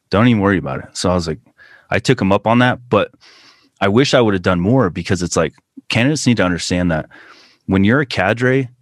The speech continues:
like, you want them to succeed. Like, you, you are,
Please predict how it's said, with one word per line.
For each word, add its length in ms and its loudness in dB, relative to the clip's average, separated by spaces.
like, 220 -2
you 160 2
want 380 0
them 160 -4
to 160 -12
succeed. 640 -4
Like, 240 -4
you, 460 -4
you 260 0
are, 180 0